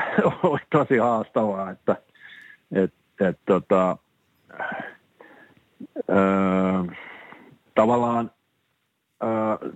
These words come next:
tavallaan sä olit tien yksi ja su-, su-, su-, sua mitattiin koko ajan, et, et rupee-, rupeeko, rupee-, rupeeko jarruttelee, arkaileen, pelkään, tällainen. Et, et, et kyllähän se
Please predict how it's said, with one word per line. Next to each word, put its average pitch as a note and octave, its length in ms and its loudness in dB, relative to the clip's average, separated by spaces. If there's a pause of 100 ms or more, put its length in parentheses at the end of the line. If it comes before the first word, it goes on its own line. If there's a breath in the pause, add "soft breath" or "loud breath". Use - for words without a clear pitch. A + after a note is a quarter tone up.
(100)
tavallaan B2+ 340 4
sä D3+ 100 2
olit C3 160 -2
tien C3 220 2
yksi B2+ 280 0
ja A2 60 2
su-, A2 280 -6
su-, - 460 -4
su-, A2+ 260 2
sua A2 240 2
mitattiin A2 500 2
koko G2 360 2
ajan, F2+ 300 0 (180)
et, F2+ 180 -2 (100)
et F#2 220 -2
rupee-, G2 460 2
rupeeko, F#2+ 560 2 (120)
rupee-, G2 400 2
rupeeko G2 360 0
jarruttelee, F2+ 840 0 (1400)
arkaileen, F#2 960 2
pelkään, F2 840 0 (1040 soft breath)
tällainen. F#2 540 2
Et, - 300 -4
et, - 100 -2 (120)
et F#2+ 160 2 (100)
kyllähän G2+ 280 2
se G2 280 0